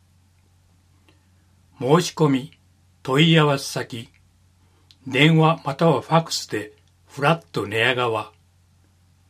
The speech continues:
電話、八零零の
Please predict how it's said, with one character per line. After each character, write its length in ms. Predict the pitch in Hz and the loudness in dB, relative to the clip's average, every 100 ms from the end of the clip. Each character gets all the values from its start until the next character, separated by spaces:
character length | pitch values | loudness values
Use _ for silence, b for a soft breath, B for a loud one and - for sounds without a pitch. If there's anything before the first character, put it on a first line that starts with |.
| _ - | _ -6
電 260 | 127 127 | -2 0
話、 240 | 131 127 - _ _ _ _ _ _ _ | 0 -2 -6 _ _ _ _ _ _ _
八 340 | - 139 - 185 | -10 -8 -4 0
零 240 | 190 165 | 4 4
零 260 | 127 113 92 | 2 -2 -4
の 280 | 95 117 | -8 -10